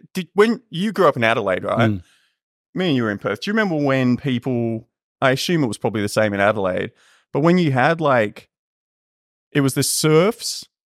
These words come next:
Speaker 1: and the rappers. That was, like, when I was growing up. So it was, like, kids liked rap music and wore, like, cross colors.
Speaker 2: Yeah.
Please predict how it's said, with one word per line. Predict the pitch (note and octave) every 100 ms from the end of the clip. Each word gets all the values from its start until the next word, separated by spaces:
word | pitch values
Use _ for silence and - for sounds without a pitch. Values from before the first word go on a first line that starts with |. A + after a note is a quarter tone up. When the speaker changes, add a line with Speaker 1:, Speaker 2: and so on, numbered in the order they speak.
| _ _ _ _ _ _ -
Speaker 1:
and | A#2+
the | A2+
rappers. | G#2+ A2 - F2 G2
That | A2+ A#2
was, | A#2
like, | A2+ G2
when | A2+
I | G#2+ A2
was | G#2+
growing | G#2 F#2 F#2
up. | F#2+ -
So | A#2+
it | G#2
was, | G2+
like, | G#2 G2 F#2+ - _ _ _ -
kids | C3+ B2 A2+ F#2 G2
liked | G2 G#2+
rap | G2+ G2+
music | A2+ A2 G#2+ G#2+
and | G#2
wore, | G2+
like, | G2 -
cross | G#2+ G#2
colors. | - G#2 G2+
Speaker 2:
Yeah. | D#3 A#2+